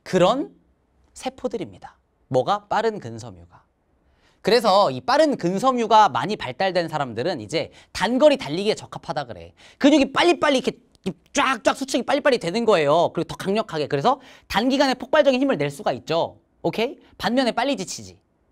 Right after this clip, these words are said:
근데 거꾸로 봤을 때 느린 근섬유가 제대로 발달된 사람들은 마라톤에 적합한 거죠. 오케이? 근육을 빨리 수축시키고 강력하게 수축시킬 수는 없지만 오래 가는 거야. 피로를 덜 타요. 그래서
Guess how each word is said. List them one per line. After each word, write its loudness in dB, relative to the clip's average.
근데 0
거꾸로 4
봤을 -2
때 -2
느린 2
근섬유가 0
제대로 0
발달된 -4
사람들은 0
마라톤에 0
적합한 -10
거죠. -6
오케이? -4
근육을 4
빨리 4
수축시키고 -6
강력하게 0
수축시킬 -10
수는 -4
없지만 -2
오래 6
가는 -2
거야. -12
피로를 4
덜 -2
타요. -10
그래서 -2